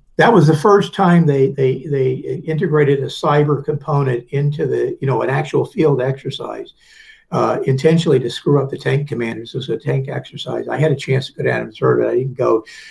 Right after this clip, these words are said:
but I talked to the chap when he came back through Atlanta on his way to Washington, and he said it was fascinating, um, and what they learned from it. Um, and, and, you know,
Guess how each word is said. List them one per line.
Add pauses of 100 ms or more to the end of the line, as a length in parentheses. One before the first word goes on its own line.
(160)
but
I
talked
to
the
chap
when
he
came
back
through
Atlanta
on
his
way
to
Washington, (480)
and
he
said
it
was
fascinating,
um, (300)
and
what
they
learned
from
it. (560)
Um, (200)
and,
and,
you
know,